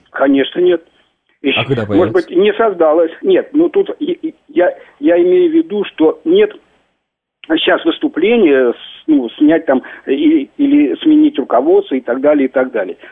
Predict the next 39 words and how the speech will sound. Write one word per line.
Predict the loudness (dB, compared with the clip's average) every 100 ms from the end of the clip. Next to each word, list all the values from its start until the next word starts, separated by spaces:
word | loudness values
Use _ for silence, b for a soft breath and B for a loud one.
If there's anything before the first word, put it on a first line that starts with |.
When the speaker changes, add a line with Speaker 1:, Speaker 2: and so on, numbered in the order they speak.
| 0
Speaker 1:
Но | 0
выступление, | 0 -2 -4 -2 0 2 2 0 -2
вот | -6 -4
сейчас | -4 0 -2 -2
выступление, | -6 -6 -6 -2 0 -2 -6
это | -6 -4 -2
организованное | -2 -2 0 0 0 0 0 -2 -4
выступление. | -8 -18 -18 -16 -16 -18 _ _ _ _ _ _ _ _ _ _ _ _ _ _ _ _ _ -2
Speaker 2:
Ну, | 2
Speaker 1:
Понимаете? | 4 4 0 -2
Speaker 2:
стихийно | -4 2 2 2
Speaker 1:
Вот | 2
собрать | 2
Speaker 2:
организованное, | 2 2 2 0 -4 -4
да? | -6 -6 -12 -20 _
Speaker 1:
даже | -4 -2 0 -4
пять-десять | -2 0 2 0 -2 -4 -2 -4
человек, | 0 0 0 0
вот | 0
когда | 0 2
между | 2 0 -2
там | 0 0 0 B B
ребятами | -2 0 0 0 -2 0
драка | 0 0 0 0
идет, | 0 -2
да, | 0 0
в, | 0 -2 B B -2
в |
районе | 0 2 2 2 0
и |
так | -2 0
далее, | 0 0 0
и |
так | -2 -2
далее, | 0 0
да, | 0 -2
пять-десять | 0 -2 0 -2 0
человек | -2 -2
надо | -2 -2 -4